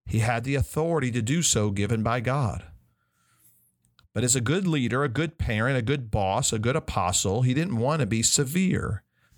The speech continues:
in his criticism. As I'm sure you know, it is so tempting to be harsh when we have to criticize another. We always need to learn to speak the truth in love and to give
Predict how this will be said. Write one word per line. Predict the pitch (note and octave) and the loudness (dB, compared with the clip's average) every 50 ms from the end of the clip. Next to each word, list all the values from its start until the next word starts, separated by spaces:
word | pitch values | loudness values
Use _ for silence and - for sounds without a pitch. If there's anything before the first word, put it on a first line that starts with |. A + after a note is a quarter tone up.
| _ - | _ 0
in | G2+ F#2+ | 2 2
his | G#2+ A#2 - | 2 0 0
criticism. | - - F3+ G3 F#3 - - F2+ E2 D#2+ D#2 D#2 E2 - - _ _ _ _ _ _ _ _ _ _ - - - _ _ _ _ _ _ _ _ _ _ _ _ _ _ _ - - - - - - - - - _ _ _ _ | 0 0 0 2 2 2 2 0 -2 -2 -4 -4 -6 -8 -10 _ _ _ _ _ _ _ _ _ _ -20 -20 -20 _ _ _ _ _ _ _ _ _ _ _ _ _ _ _ -20 -20 -20 -20 -20 -20 -20 -20 -20 _ _ _ _
As | C3+ C3+ A#2 A#2+ | -2 0 0 0
I'm | G#2 F#2 | -2 -2
sure | - - D3+ C#3+ | -2 -2 -2 0
you | A#2+ G#2 G2+ | 0 0 0
know, | G2 A2 B2+ C3+ B2 A2+ | 0 0 0 0 0 0
it | A2+ A2 | -2 -2
is | G#2+ | -2
so | - - - F3 F#3+ G3 F#3+ | -2 0 0 0 0 0 -2
tempting | - - - D3+ D#3 - - C3 A2+ | -2 -4 -2 -2 -4 -2 -2 -2 0
to | A2 G#2+ | 0 2
be | F#2+ G2+ F#2+ | 2 0 0
harsh | - - C3+ C3 A#2+ G#2 G2+ - - | 0 0 0 0 0 -2 -2 -4 -4
when | - G#2 G2+ | -2 0 0
we | G2+ G2 | 2 2
have | G#2 G#2+ G2 | 2 0 0
to | - F#2 | -2 -4
criticize | - - B2 A2 G#2+ G2 - - F#2+ F2+ F2 E2+ - | -2 0 0 2 2 2 2 2 2 2 0 0 0
another. | D#2+ F#2 G2 F2+ D2+ D2+ D2 F2 E2+ - _ _ _ _ _ _ _ _ _ _ _ _ _ _ _ _ _ _ _ _ _ _ _ _ _ _ _ | 0 2 2 2 2 0 -2 -4 -6 -8 _ _ _ _ _ _ _ _ _ _ _ _ _ _ _ _ _ _ _ _ _ _ _ _ _ _ _
We | A2+ A2 | -2 0
always | A2+ B2 C#3+ E3 E3+ D#3 - | 0 0 0 0 -2 -2 -2
need | - D3+ D3+ | 0 0 0
to | C3 C3 | 0 0
learn | B2 A#2 A#2+ C3 C3 B2 A2+ A2 A2 A2 | 0 0 0 0 2 2 2 2 2 0
to | - A2 G2+ | 0 2 2
speak | - - - C3 A#2+ - | 2 2 2 0 0 -2
the | - A2+ | -4 -6
truth | - - C3 B2 A2 | -2 0 0 0 0
in | - A2+ G#2+ | -2 -2 0
love | G#2+ A2 A#2 B2 G#2+ E2+ D2+ D#2 G2 G#2+ G#2 | 0 0 0 0 0 0 0 0 -2 -2 0
and | - G#2 G2 | 0 0 0
to | F#2+ G2 | 0 -2
give | G#2 - A2+ A2 G#2 G2 | 0 0 2 2 0 -2